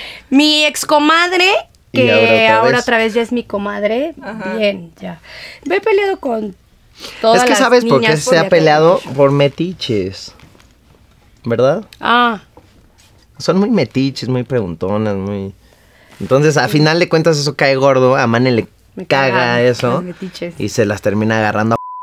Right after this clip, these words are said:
Speaker 2: O sea, es eso, simplemente. O sea, no, no es tanto el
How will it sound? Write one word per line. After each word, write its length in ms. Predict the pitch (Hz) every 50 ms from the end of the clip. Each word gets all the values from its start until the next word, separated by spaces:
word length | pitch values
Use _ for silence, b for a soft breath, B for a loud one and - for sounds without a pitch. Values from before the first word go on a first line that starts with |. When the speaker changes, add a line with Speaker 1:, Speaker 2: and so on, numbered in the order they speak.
| - - - - - - - 101 - 101 - - _ _ _ _ _ _ - 110
Speaker 2:
O 60 | 101
sea, 460 | 95 - - 107 101 101 101 90 92 - - _ -
es 280 | 120 139 151 - -
eso, 280 | 165 160 - - 110 104
simplemente. 720 | - - 127 120 123 120 117 117 120 120 117 107 - - -
O 40 | -
sea, 140 | - 113 107
no, 180 | 117 123 123 120
no 100 | 120 127
es 80 | 131
tanto 320 | - 131 120 117 110 113 107
el 160 | 101 90 90